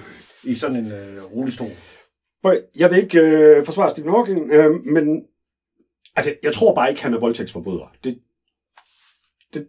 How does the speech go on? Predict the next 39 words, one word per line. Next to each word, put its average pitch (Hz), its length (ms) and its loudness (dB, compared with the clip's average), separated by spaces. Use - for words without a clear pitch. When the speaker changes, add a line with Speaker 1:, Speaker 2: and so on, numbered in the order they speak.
Speaker 2:
det 185 100 -2
tror 190 120 0
jeg 165 60 4
ikke, 160 100 -6
han 131 100 -6
er 117 60 -2
bare 107 120 -4
i 107 40 -4
stand 104 220 -6
til. 92 200 -10
Speaker 1:
Nej, - 300 -14
det 90 80 -18
er 87 40 -18
Speaker 2:
Nej. 92 180 -12
Speaker 1:
nok - 100 -18
ret 90 120 -18
i. 90 80 -18
Måske - 200 -6
han 156 120 4
synes, 180 160 -6
det 180 80 -2
var 165 60 2
fedt 180 160 -2
at 151 60 -2
se 170 160 0
andre 190 200 0
gøre 156 180 0
det. 135 140 -8
Speaker 2:
Ja, 95 240 -4
okay. 131 300 2
Det, 170 200 4
det 196 60 4
var 185 40 6
lidt, 175 240 2
øh, 135 320 4
nogle 139 280 -4
trælse 135 320 -2
billeder, 131 300 0
jeg 110 260 -2